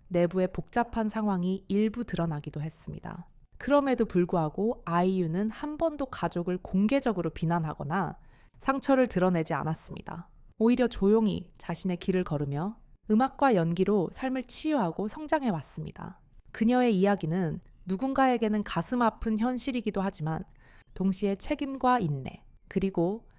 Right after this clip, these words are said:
자기 보호 사이의 균형이 얼마나 중요한지를 보여주는 귀중한 사례입니다. 일 위 유승준,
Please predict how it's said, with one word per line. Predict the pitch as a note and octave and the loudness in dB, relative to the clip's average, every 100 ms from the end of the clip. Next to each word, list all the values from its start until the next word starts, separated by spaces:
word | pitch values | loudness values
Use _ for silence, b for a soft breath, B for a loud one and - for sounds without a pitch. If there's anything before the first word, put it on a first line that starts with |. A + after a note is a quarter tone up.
| b | b
자기 | - - F3+ A3 | -10 -4 -2 0
보호 | F#3+ F3+ | 2 2
사이의 | G3 A#3 A#3 G#3 F#3+ | 0 -2 -2 0 -2
균형이 | G3 F3 F3+ F#3+ F#3 F3 - | -2 0 2 2 0 -2 -2
얼마나 | E3 F#3 G3+ | 0 2 2
중요한지를 | F#3+ - E3+ E3+ E3 D#3+ D3+ D3 | 0 -2 -2 -2 -4 -4 -4 -4
보여주는 | - D#3+ D#3+ D3+ D3 | -2 -2 -2 -6 -8
귀중한 | D3 - D3 D#3 D#3 | -8 -10 -8 -6 -6
사례입니다. | D#3 G3 F3 D#3+ - - F3 - - - _ - - | -6 -4 -4 -6 -10 -14 -14 -18 -20 -20 _ -18 -6
일 | A#3 | -2
위 | A#3+ G3+ | 0 0
유승준, | E3+ - A3 G#3 D#3 | 0 0 0 0 -6